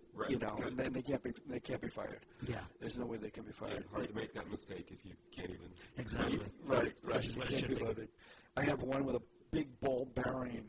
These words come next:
Speaker 2: <laughs> in the barrel, so that it
Speaker 3: Mm-hmm.
Speaker 2: doesn't even load blanks now.
Speaker 3: Yeah.
Speaker 2: Yeah.
Speaker 3: Norman, have you had to deal with gun work at all?
Speaker 1: Barely,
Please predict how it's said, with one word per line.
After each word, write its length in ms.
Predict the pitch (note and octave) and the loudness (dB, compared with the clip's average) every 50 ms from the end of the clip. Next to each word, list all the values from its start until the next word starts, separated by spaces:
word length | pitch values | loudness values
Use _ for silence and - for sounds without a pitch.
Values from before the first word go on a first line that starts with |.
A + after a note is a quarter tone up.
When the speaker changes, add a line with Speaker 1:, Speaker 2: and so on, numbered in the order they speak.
| - | -12
Speaker 2:
<laughs> 520 | - - - - - - - - - - - | -2 2 2 2 2 0 -2 -2 -2 -2 -2
in 60 | D#3+ | -4
the 80 | C#3 B2+ | -4 -2
barrel, 480 | B2+ - C3 B2 B2+ B2+ A2 - - - | 2 2 4 4 4 2 0 -2 -4 -6
so 120 | - - A#2+ | -8 -8 -4
that 80 | - C3 | -4 -2
it 60 | B2+ | 0
Speaker 3:
Mm-hmm. 160 | A#2 B2 A#2 | 0 0 2
Speaker 2:
doesn't 300 | A2 C3+ C3 - - B2+ | 2 0 0 0 0 -2
even 200 | B2+ A#2+ - A#2 | -2 -2 -2 -2
load 220 | A2+ A2+ A2 G#2+ - | -2 -2 -2 -4 -4
blanks 320 | A2 G#2+ G#2+ A2 A2 - - | -6 -4 -4 -4 -6 -8 -10
now. 80 | - - A2 | -10 -6 -4
Speaker 3:
Yeah. 220 | A2 G#2+ G#2+ G#2 G2+ - - - - - - | -2 -2 -2 -4 -6 -8 -12 -16 -16 -12 -10
Speaker 2:
Yeah. 80 | - - - | -8 -4 -2
Speaker 3:
Norman, 260 | E3 F3+ G#3+ A3 G#3 | 0 0 0 2 0
have 100 | G3 F3+ | 0 0
you 60 | F3 F#3+ | 0 -2
had 80 | F#3 - | -2 -4
to 60 | F3 | -4
deal 160 | D#3 E3+ E3+ | -2 -2 -2
with 100 | E3+ C#3+ - | -2 -2 -2
gun 200 | - D3+ D3+ D3+ | -2 -2 -2 -2
work 180 | D3+ D#3 - | -4 -4 -4
at 80 | D#3 D3 | -4 -2
all? 200 | D3 D3+ D3 E3+ - - - - _ _ - _ - - - - - | -2 -4 -4 -6 -8 -12 -20 -20 _ _ -20 _ -20 -20 -20 -10 -6
Speaker 1:
Barely, 400 | - A#2+ A#2+ A#2 A2+ A2+ G#2 - | -4 -2 -2 -2 -2 -4 -6 -8